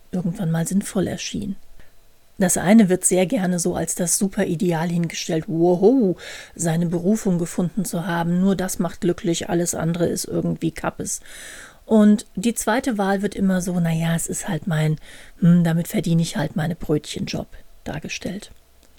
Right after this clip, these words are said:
Und ich möchte dich einmal einladen, dich vielleicht noch einmal an die Folge über Ikigai zu erinnern, wo das Leben in verschiedene Bereiche aufgeteilt wird,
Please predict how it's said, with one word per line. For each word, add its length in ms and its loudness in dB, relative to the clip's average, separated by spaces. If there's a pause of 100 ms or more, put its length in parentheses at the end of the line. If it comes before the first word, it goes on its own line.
(640)
Und 80 2
ich 100 2
möchte 220 2
dich 180 -2
einmal 340 4
einladen, 800 2
dich 200 -6
vielleicht 380 -2
noch 160 0
einmal 500 4 (360)
an 140 4
die 80 6
Folge 340 4
über 240 2
Ikigai 720 -2
zu 240 -4
erinnern, 540 0 (400)
wo 340 4
das 240 0
Leben 340 6
in 80 -2
verschiedene 520 0
Bereiche 520 -2
aufgeteilt 800 -4
wird, 220 0